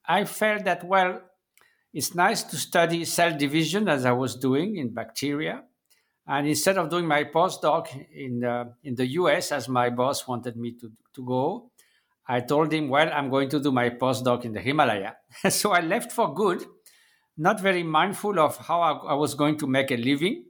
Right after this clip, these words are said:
living at twenty-seven with, uh, hardly anything in my pocket. But somehow life, uh, was good. And I spent almost twenty-five years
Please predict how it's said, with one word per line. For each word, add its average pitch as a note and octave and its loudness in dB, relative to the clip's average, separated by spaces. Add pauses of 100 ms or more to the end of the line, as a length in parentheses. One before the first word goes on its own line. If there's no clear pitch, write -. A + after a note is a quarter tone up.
(140)
living C3 -2
at A#2+ -4
twenty-seven C#3 0
with, B2 -2
uh, A2+ 2
hardly C3 2
anything C3 0
in B2 0
my A#2 -2
pocket. - -4 (640)
But C#3 -4
somehow G#3 0 (260)
life, D3+ 0 (140)
uh, B2 0 (120)
was C3+ -10
good. F#3 0 (960)
And C#3 0
I C3+ 4
spent D3 0
almost C#3+ 0
twenty-five E3 0
years C#3+ 0